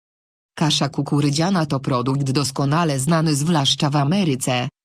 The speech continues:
gdzie ogromna popularność ciesza się wszelkie przetwory z kukurydzy. W Polsce jest jeszcze stosunkowo słabo znana. Okazuje się,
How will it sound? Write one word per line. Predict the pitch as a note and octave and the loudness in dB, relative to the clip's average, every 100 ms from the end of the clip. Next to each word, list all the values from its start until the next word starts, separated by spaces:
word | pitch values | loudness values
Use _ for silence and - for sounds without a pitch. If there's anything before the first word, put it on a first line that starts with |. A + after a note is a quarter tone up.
| - | -6
gdzie | C#3+ C#3+ | -2 0
ogromna | C#3+ C3+ E3+ G#3 D3+ C3 | 2 0 0 2 0 0
popularność | C#3 C#3 C3 B2 C3 C3 - D3 | -2 0 0 2 0 0 -2 -4
ciesza | C3+ F#3+ F#3 D3+ | -2 -2 0 0
się | D3 D3 | 0 -2
wszelkie | - F3 E3 D3 C#3 | -2 -2 -2 -2 -2
przetwory | - D3 - A#3+ F#3 | -2 -2 -2 -2 0
z | C3 | -2
kukurydzy. | - D3 D3 D3+ C3+ B2 A#2+ - _ _ _ - | -2 -2 0 0 0 -4 -4 -8 _ _ _ -20
W | - | -4
Polsce | C#3+ C3 B2 - F#3+ | -2 0 -2 -4 -2
jest | G#3+ D#3 C#3+ | 0 -2 -2
jeszcze | E3 D3+ D3 D3+ | -2 0 -2 -2
stosunkowo | D3 D3 D3 C#3 G#3 F3+ D#3+ | -2 -2 -2 0 0 0 -2
słabo | - E3 E3 D3 | 0 0 0 0
znana. | C3 C#3 B2+ B2 A#2+ B2 _ _ _ _ | 0 -2 -2 -2 -4 -6 _ _ _ _
Okazuje | E3+ D3+ D3 C3+ G#3+ F#3 C3+ | -6 -2 0 0 0 0 0
się, | - C3+ B2 | -2 -2 -4